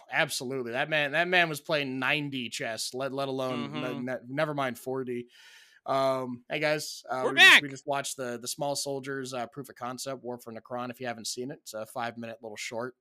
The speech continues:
Speaker 1: uh,
Speaker 2: It's
Speaker 1: on YouTube
Speaker 2: pre-,
Speaker 1: right now.
Speaker 2: it's pretty good.
Speaker 1: It makes me, it makes me pretty,
Speaker 2: I wanna
Speaker 1: pretty
Speaker 2: see this,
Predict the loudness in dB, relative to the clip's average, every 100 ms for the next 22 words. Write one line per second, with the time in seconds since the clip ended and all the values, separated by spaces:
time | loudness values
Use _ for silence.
0 | -8 -6 -4 -6 -6 -8 -10 -10 -8 -8
1 | -8 -8 -10 -12 _ -16 -16 -16 -14 -12
2 | -10 -12 -16 _ _ -10 -4 -4 -2 -4
3 | -2 0 -2 -2 -6 -6 -6 -4 -2 -2
4 | -2 0 2 2 0 -2 -8 -12 -6 -4
5 | -2 -2